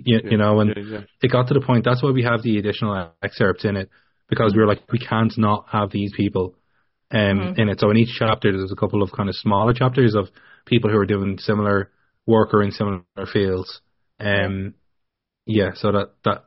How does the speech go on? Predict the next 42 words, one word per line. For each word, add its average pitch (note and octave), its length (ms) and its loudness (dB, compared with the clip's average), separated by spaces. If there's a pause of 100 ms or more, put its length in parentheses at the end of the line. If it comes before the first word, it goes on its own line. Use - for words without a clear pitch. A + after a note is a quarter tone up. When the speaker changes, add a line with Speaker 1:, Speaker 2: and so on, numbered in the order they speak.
Speaker 2:
I, A#2+ 60 2
I, A#2+ 360 0
I A2 60 0
think A2+ 140 0
a G2+ 40 0
second G2+ 240 -2
volume G2 280 0
is F#2+ 140 -8
definitely G2+ 380 -4
needed. F#2+ 280 -6 (380)
Speaker 3:
<laughs> - 20 -20 (600)
There's C3 180 -4
Speaker 1:
Um, A#2+ 60 4
Speaker 3:
actually G#3 300 0
over A3+ 220 0 (140)
fifty G#3 340 -4
people G3 320 -6
in E3 160 -4
the E3 60 -6
book, D3+ 260 -6
yeah, E3 180 -4
highlighted E3+ 360 -4
in E3 120 -6
the E3 60 -8
book - 220 -10 (280)
Speaker 1:
Yeah, - 100 -8
Speaker 3:
overall. - 440 -2
Speaker 1:
yeah, B2 340 0
I A2+ 40 0
saw C#3 240 0
the C3+ 80 -10
little A#2+ 220 -6
vignettes A#2+ 380 -4
down A2+ 200 -4
there. A#2 120 -8
Yes, A#2 220 4 (100)
indeed. A#2 420 -2 (300)
Speaker 3:
Yeah. - 160 -12 (120)
Speaker 1:
Um, C3 400 0 (640)
Brianna, F3 420 4 (220)
Leon, D3+ 360 0 (560)
it, E3+ 140 -12